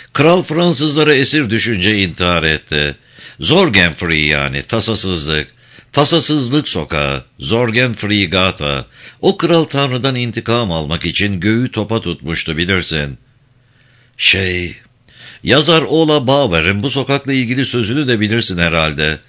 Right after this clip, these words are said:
Zorgenfrigata'ya taşındım ama bu da pek işe yaramadı.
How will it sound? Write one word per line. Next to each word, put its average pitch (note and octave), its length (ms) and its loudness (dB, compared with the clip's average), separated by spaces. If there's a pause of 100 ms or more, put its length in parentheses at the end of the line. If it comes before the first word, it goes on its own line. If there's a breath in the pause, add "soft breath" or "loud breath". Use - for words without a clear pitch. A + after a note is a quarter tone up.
(420 loud breath)
Zorgenfrigata'ya C#3 1300 2
taşındım F2 600 0
ama F2 360 -2
bu A2+ 120 0
da F2+ 160 0
pek B2 200 0
işe G2 220 0
yaramadı. D#2 760 -2